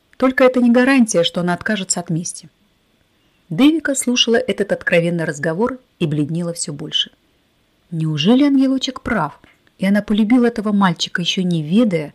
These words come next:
что в прошлой жизни он уже был ее возлюбленным? Может быть, именно поэтому она пыталась отговорить его от встречи с учителем – интуитивно чувствовала опасность. Сабин послал ее,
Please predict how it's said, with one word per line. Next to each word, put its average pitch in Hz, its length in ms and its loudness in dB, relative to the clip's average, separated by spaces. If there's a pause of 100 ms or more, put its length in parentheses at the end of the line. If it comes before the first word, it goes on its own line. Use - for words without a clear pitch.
(280)
что - 220 -6
в - 40 -10
прошлой 175 360 -2
жизни 185 440 -2
он 170 240 -4
уже 165 360 -2
был 175 200 -2
ее 160 240 -6
возлюбленным? 156 600 -8 (800)
Может 247 280 6
быть, 262 220 0
именно 254 260 4
поэтому 262 460 2
она 240 140 2
пыталась 240 520 -2 (280)
отговорить 214 540 2
его 202 180 2
от - 180 -4
встречи 196 320 -2
с - 120 -6
учителем – - 480 -4 (560)
интуитивно 175 640 -2
чувствовала 160 440 -6
опасность. - 580 -8 (720)
Сабин 160 360 0
послал 175 420 0
ее, 160 260 -2